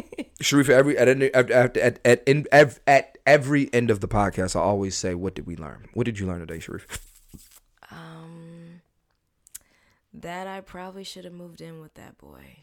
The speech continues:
Speaker 1: Goddamn.
Speaker 2: You said you did.
Speaker 1: No,
Speaker 2: What do you
Speaker 1: I didn't. I did not move in with him. I was living with him, but I didn't move in with him like us two living together.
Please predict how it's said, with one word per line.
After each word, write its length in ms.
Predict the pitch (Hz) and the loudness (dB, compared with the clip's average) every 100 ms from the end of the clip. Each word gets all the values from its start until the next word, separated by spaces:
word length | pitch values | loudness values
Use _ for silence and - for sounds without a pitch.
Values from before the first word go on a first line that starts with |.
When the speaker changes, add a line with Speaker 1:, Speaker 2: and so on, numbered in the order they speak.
| _ | _
Speaker 1:
Goddamn. 580 | - 87 - _ - _ _ - _ _ _ _ _ _ | -20 -20 -20 _ -20 _ _ -20 _ _ _ _ _ _
Speaker 2:
You 160 | 127 165 | -10 -8
said 320 | - 196 175 | -2 0 0
you 160 | 139 127 | -4 -2
did. 400 | 139 202 - - _ _ _ _ | 0 0 -4 -10 _ _ _ _
Speaker 1:
No, 160 | 196 240 | -10 0
Speaker 2:
What 80 | 320 | 4
do 80 | 311 | 4
you 80 | |
Speaker 1:
I 80 | 294 | 2
didn't. 640 | 247 262 359 392 330 214 - | 0 -8 -12 -10 -8 -10 -10
I 100 | 240 | -12
did 240 | 233 320 | -10 -12
not 300 | 311 311 381 | -10 -8 -8
move 240 | 311 330 269 | -8 -14 -12
in 240 | 269 330 | -12 -12
with 160 | 330 - | -14 -14
him. 260 | 294 254 - | -10 -10 -8
I 140 | 254 | -8
was 160 | 269 233 | -8 -12
living 440 | 233 302 339 320 | -10 -10 -10 -10
with 180 | 262 247 | -8 -8
him, 200 | 226 196 | -10 -10
but 80 | 190 | -8
I 80 | 226 | -8
didn't 180 | 269 196 | -10 -10
move 180 | 277 - | -12 -6
in 160 | 277 330 | -4 -4
with 100 | 339 | -6
him 140 | 285 | -6
like 180 | 254 220 - | -6 -6 -2
us 260 | 277 294 | -2 -2
two 220 | - 320 285 | -10 -12 -10
living 480 | 220 226 285 277 | -10 -8 -8 -8
together. 720 | 247 254 202 208 233 190 160 | -12 -16 -10 -8 -6 -8 -10